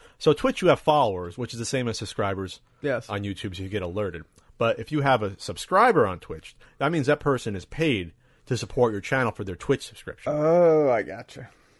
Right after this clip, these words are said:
Speaker 1: So they're putting, they're putting their monthly, the portion of the monthly, some goes towards Twitch slash Amazon, some goes towards you.
Speaker 2: Gotcha.
Speaker 1: So he actually has made money off of this besides notoriety. But yeah, like I said, you know, you can get, you can get fined for this. This is a F C C sort of,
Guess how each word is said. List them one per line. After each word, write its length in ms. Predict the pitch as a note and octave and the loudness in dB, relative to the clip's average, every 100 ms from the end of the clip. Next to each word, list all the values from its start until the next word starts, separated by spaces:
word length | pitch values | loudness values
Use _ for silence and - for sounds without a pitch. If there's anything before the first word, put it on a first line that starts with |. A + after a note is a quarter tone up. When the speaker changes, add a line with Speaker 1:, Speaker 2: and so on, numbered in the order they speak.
| - | -14
Speaker 1:
So 200 | - D2+ | -10 -6
they're 120 | G#2 | -4
putting, 300 | - B2 A2+ | 2 2 4
they're 120 | A#2 | 0
putting 380 | A#2 C3+ A#2 A2 | 0 0 0 -2
their 160 | A2+ G#2+ | -4 -4
monthly, 580 | G#2 A2 G#2+ G2+ F#2+ - | -4 -4 -4 -4 -6 -10
the 80 | - | -12
portion 340 | F#2+ A#2 G#2+ A2+ | -2 0 0 -2
of 60 | |
the 60 | G#2 | -6
monthly, 340 | G#2 G2 G2 | -6 -6 -8
some 220 | F2 G#2+ | -6 -6
goes 200 | G#2 G2 - | -4 -6 -6
towards 280 | G2+ F2+ - | -8 -8 -10
Twitch 220 | G#2 E2+ | -10 -10
slash 300 | F#2 E2 - | -10 -10 -8
Amazon, 420 | G#2 G2 F#2+ F#2 | -10 -8 -10 -10
some 140 | - | -10
goes 240 | F#2 F2 D#2+ | -10 -10 -12
towards 280 | - G2 - | -16 -16 -18
you. 100 | - - - | -20 -18 -10
Speaker 2:
Gotcha. 400 | G#2+ - - - - | -10 -10 -14 -16 -8
Speaker 1:
So 160 | G#2+ | -4
he 100 | G#2 B2+ | 2 2
actually 280 | B2+ A#2 G#2 | 2 -2 -6
has 80 | |
made 280 | G2+ A2 G#2+ | -4 -6 -6
money 360 | F2+ F#2+ G#2 F2+ | -8 -8 -8 -8
off 220 | D#2 - | -10 -12
of 60 | F#2 | -14
this 100 | E2+ | -14
besides 440 | G2 - F#2+ F#2 G2 | -14 -12 -12 -12 -10
notoriety. 680 | F#2 G#2+ D#3 D#3 A#2+ A2 - - - - | -6 2 6 6 2 -4 -10 -20 -2 4
But 120 | A3+ | 6
yeah, 100 | G3 | 4
like 140 | D3 | 4
I 60 | D#3 | 2
said, 380 | - G#3 C#3 C#3 | 6 6 4 2
you 140 | C#3+ | 4
know, 100 | C3 | 6
you 180 | B2 D3+ | 4 2
can 160 | D3+ D3 | 0 4
get, 240 | C#3 B2+ _ - | 4 4 _ -6
you 120 | C#3 | -4
can 100 | C#3+ | 0
get 120 | B2+ - | -2 0
fined 320 | B2 C3+ B2+ | 2 2 0
for 60 | |
this. 180 | G2 E2+ | -6 -6
This 160 | G#2 A2 | -8 -6
is 100 | G2+ | -6
a 220 | G2 F#2+ - | -6 -6 -8
F 160 | G2+ | -8
C 160 | - G2 | -8 -10
C 220 | - F#2+ | -10 -10
sort 280 | - F2+ | -10 -12
of, 60 | F2 | -14